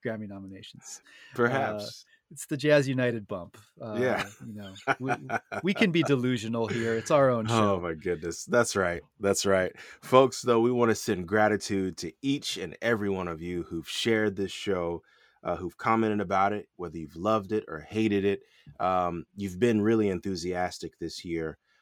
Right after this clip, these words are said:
Speaker 2: Um, we just wanna let you know if you wanna find us, uh, we're on Twitter. It's, uh, at Nate Chinen. Um, and then I'm G B underscore Watchman over there on Twitter. Uh, we're on Instagram as well. Let us know what you think about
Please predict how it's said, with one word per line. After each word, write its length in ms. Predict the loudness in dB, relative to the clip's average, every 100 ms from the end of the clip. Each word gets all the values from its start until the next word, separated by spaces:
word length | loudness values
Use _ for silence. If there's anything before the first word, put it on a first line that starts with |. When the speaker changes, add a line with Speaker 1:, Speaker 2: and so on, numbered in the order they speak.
| _ -2
Speaker 2:
Um, 540 | 0 0 -2 -4 -6 -12 _
we 120 | 0
just 220 | 0 -2
wanna 200 | -2 0
let 200 | 0 -2
you 80 | -4
know 180 | -2 -2
if 140 | -4
you 100 | -6
wanna 200 | -6 -8
find 380 | -4 -2 0 2
us, 320 | 2 0 -4 -8 _ _ -6
uh, 220 | -2 0 2
we're 180 | 2
on 160 | 2 -2
Twitter. 500 | 0 4 6 4 2 _ _ -8
It's, 320 | -6 -4 -2
uh, 180 | -2 -2 -4
at 240 | -4 -4
Nate 240 | -6 -8 -8
Chinen. 580 | -6 -2 0 2 0 -6 _ _ _
Um, 500 | -10 -10 -10 -10 -12 -10
and 140 | -10
then 120 | -8 -2
I'm 400 | 0 2 0 -4 _ _ _ -6
G 240 | 0 2
B 220 | 2 0 2
underscore 600 | 0 0 -2 -2 -2 0
Watchman 580 | 2 0 0 -6 -6 -4
over 180 | -6 -2
there 160 | -2
on 160 | -4 -8
Twitter. 480 | -4 -2 -2 -4 -10 -18
Uh, 60 |
we're 160 | -12 -8
on 100 | -2
Instagram 640 | -2 -2 -6 -4 -2 -2
as 140 | -4 -4
well. 360 | 0 0 -2 -6 _ _
Let 200 | 0 2
us 160 | 2 2
know 140 | 4
what 160 | 4 0
you 40 | -2
think 220 | -2 -4
about 320 | -6 -6